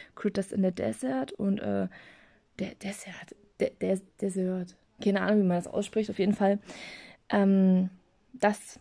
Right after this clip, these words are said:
<laughs> ist ja für mich so, äh, wüstenähnliches Set und deswegen denke ich einfach, dass man das dann so, deswegen habe ich doch diesen Hintergrund so gewählt. Naja, ich habe das dann hier auf jeden Fall nochmal gekürzt,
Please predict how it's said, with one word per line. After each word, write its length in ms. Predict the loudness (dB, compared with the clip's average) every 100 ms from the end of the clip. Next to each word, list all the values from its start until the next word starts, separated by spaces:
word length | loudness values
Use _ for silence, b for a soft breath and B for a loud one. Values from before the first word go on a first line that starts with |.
| 0
<laughs> 1120 | 2 4 4 4 2 0 -4 -6 -6 -8 0
ist 180 | 0 2
ja 80 | 2
für 160 | 4
mich 220 | 4 4
so, 300 | 2 2 2 2
äh, 280 | 0 0
wüstenähnliches 840 | 2 0 0 -4 2 2 2 -6 -4
Set 200 | -4 0
und 180 | 0 0
deswegen 520 | 2 4 6 4 0 b b b b _ _ -20 -20 -20 _ -20 _
denke 180 | -4 -4
ich 120 | -4
einfach, 340 | -4 -4 -8 -8
dass 200 | -10 -6
man 140 | -6
das 140 | -6 -6
dann 160 | -2
so, 180 | 0 0
deswegen 300 | 0 2 4
habe 100 | 4
ich 60 | 2
doch 80 |
diesen 220 | 2 2 4
Hintergrund 360 | 4 4 2
so 80 | 0
gewählt. 300 | -2 -2 2
Naja, 180 | 0 0 _ B B B B B B B B B B _
ich 140 | 0
habe 100 | 2
das 140 | 2 2
dann 140 | 4
hier 120 | 6
auf 80 | 6
jeden 120 | 4
Fall 100 | 4
nochmal 200 | 2 0
gekürzt, 520 | -2 2 0 0 -12